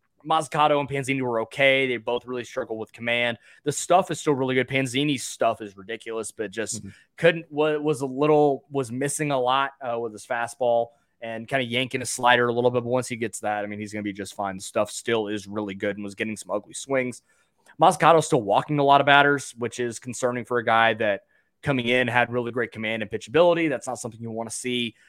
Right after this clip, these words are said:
Speaker 1: Uh, and then Ben Kudrna was great once again. Uh, he has been awesome. E R A still sub one. He got tagged with the loss, gave up, uh, two run-, two or three runs, but he has still looked the part one hundred percent.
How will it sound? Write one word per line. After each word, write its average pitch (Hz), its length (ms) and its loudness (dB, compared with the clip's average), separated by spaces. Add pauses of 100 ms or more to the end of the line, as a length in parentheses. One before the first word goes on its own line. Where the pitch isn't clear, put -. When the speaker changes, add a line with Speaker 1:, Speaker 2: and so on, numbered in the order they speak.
(340)
Speaker 1:
Uh, 120 280 0
and 131 100 -4
then 123 140 -2
Ben 160 180 2
Kudrna 147 320 2
was 104 120 -8
great 127 540 -4 (120)
once 117 240 -10
again. 127 420 0 (340)
Uh, 104 360 -4 (140)
he 139 200 -2
has 131 160 -2
been 110 480 -2 (140)
awesome. 120 440 -4
E 127 140 -2
R 123 220 6
A 120 80 0
still 120 240 -6
sub 117 400 0
one. 113 400 0
He 117 60 -8
got 120 180 -4
tagged 123 300 2
with 117 100 -12
the 113 40 -8
loss, 110 360 -4
gave 120 200 -10
up, 113 220 -4
uh, 107 240 -8
two 123 180 -8
run-, 113 240 -2
two 135 120 -4
or 127 40 -4
three 120 180 -2
runs, 113 440 0 (420)
but 107 380 2 (220)
he 131 240 -2
has 120 120 -2
still 127 380 2
looked 120 240 0
the 110 80 -4
part 113 360 -2 (140)
one 113 200 -6
hundred 113 220 0
percent. 104 520 -6